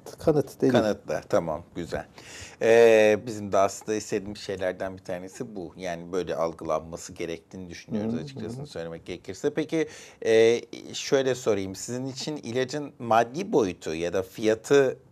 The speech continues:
Speaker 2: ne ifade ediyor?
Speaker 1: Fiyat bedel demek.
Speaker 2: Hı hı.
Speaker 1: Bedelsiz hiçbir şey yok dünyada.
Speaker 2: Hı hı.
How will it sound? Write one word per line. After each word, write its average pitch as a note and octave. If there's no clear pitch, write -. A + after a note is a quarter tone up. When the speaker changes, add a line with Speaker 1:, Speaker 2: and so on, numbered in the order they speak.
Speaker 2:
ne E2
ifade D2
ediyor? C2
Speaker 1:
Fiyat F#3
bedel A3
demek. A2+
Speaker 2:
Hı -
hı. -
Speaker 1:
Bedelsiz D#3+
hiçbir -
şey E3
yok -
dünyada. F2
Speaker 2:
Hı A#2
hı. G#2